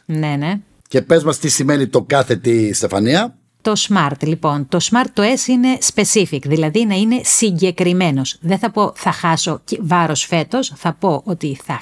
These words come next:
Speaker 1: χάσω σ-, φέτος δύο κιλά".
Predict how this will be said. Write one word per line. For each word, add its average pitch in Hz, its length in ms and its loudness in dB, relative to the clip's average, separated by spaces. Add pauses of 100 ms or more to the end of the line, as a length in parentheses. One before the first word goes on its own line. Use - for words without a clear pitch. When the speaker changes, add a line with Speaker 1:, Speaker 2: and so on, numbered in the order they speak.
Speaker 1:
χάσω 208 580 0 (180)
σ-, - 240 -10
φέτος 175 500 -2 (380)
δύο 269 360 2
κιλά". 208 400 2